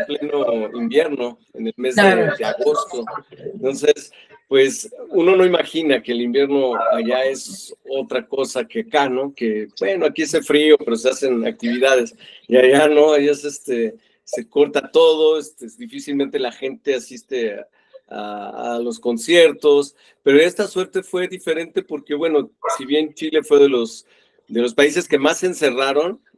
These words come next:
Speaker 1: cerraron fronteras y nos pedían un pase de movilidad, y era muy difícil, este, que la, que dejaran pasar a la gente que no tuviera su carnet de vacunación, ¿no? Con sus vacunas, este, de anti-covid. Entonces, fue complejo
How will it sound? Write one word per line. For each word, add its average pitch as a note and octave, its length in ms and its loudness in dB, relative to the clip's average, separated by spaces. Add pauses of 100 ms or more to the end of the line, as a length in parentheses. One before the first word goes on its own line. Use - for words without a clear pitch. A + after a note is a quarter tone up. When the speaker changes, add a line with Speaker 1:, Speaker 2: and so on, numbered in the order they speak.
(240)
Speaker 1:
cerraron C#3+ 360 -2
fronteras C3+ 720 -2
y A2+ 160 -6
nos A2+ 160 -6
pedían B2 300 -4
un C3+ 100 -10
pase C3+ 240 -6
de C3 60 -4
movilidad, A2 760 -4 (400)
y A#2 120 2
era C#3 140 6
muy C#3+ 220 2
difícil, C#3+ 500 -4
este, A2+ 300 -8
que A2+ 120 -2
la, A2 200 -2
que A#2 180 -2
dejaran C3 340 -2
pasar B2+ 340 0
a B2 40 2
la A#2 180 -4
gente A#2 280 -6
que A#2 100 -4
no A2+ 140 0
tuviera A2+ 580 0 (260)
su - 360 -8
carnet B2 320 2
de C3 40 4
vacunación, A#2+ 680 2
¿no? C3+ 160 0
Con B2 180 -2
sus G2+ 240 -14
vacunas, A#2 460 -6
este, - 260 -12 (400)
de A2 220 -8 (160)
anti-covid. A#2 580 -2 (420)
Entonces, D3 520 2 (840)
fue F3 180 2
complejo G3 580 2